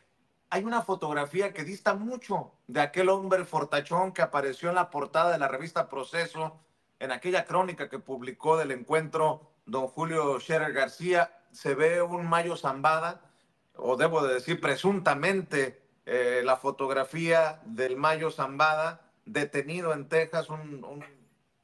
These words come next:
ya un, un señor de la tercera edad,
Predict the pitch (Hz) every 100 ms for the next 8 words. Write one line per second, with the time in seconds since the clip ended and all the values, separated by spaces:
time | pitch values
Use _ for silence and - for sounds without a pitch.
0 | - 113 147 151 156 156 156 143 131 147
1 | - 139 143 156 160 151 135 - _ _
2 | - 104 131 127 131 - 170 147 147 180